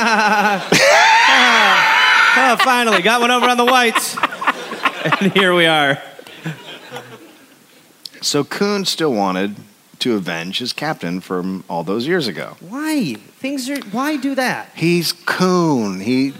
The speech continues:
Speaker 2: it's his origin story.
Speaker 1: Why, don't say, like, he's not Rambo.
Speaker 2: <laughs> Well, uh,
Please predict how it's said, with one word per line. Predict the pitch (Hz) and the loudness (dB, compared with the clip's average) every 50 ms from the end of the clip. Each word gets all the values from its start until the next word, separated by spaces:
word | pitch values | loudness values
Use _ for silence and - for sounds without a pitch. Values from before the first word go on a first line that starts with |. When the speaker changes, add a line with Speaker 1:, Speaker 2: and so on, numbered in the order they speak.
| - | -6
Speaker 2:
it's | 139 139 135 - | -4 -4 -2 -2
his | - 165 151 | -2 -2 -2
origin | 151 - 156 151 147 127 131 156 175 165 - 160 143 123 | 0 2 2 2 2 0 0 0 0 0 0 -2 -2 -2
story. | 98 - - - 101 92 82 80 156 | -4 -4 -2 -2 -2 -2 -2 -4 -4
Speaker 1:
Why, | 240 262 | -4 -4
don't | - 330 370 302 - | -6 -8 -8 -10 -10
say, | - - - 220 196 | -10 -4 -2 -2 0
like, | 190 185 185 190 | 0 0 -2 -2
he's | 226 233 | -2 0
not | 311 339 240 165 151 | 0 0 0 0 -2
Rambo. | 147 160 180 226 254 208 160 123 104 104 113 156 180 175 - | 0 2 2 2 2 0 -2 -4 -4 -4 -4 -4 -4 -2 0
Speaker 2:
<laughs> | - - 427 480 587 659 659 - - - - - - - - - - - - - 147 | 0 0 0 0 2 2 2 0 0 -2 -4 -4 -2 -2 -2 -2 -2 -4 -4 -2 0
Well, | 175 175 175 170 127 - - - - - 170 196 196 190 180 175 180 175 165 147 139 - - _ _ - | 2 4 4 4 2 0 -4 -12 -8 -6 -4 -4 -4 -6 -6 -6 -6 -6 -6 -8 -12 -18 -20 _ _ -2
uh, | - - 127 123 117 110 101 104 107 101 | 0 2 2 4 4 2 2 2 0 -2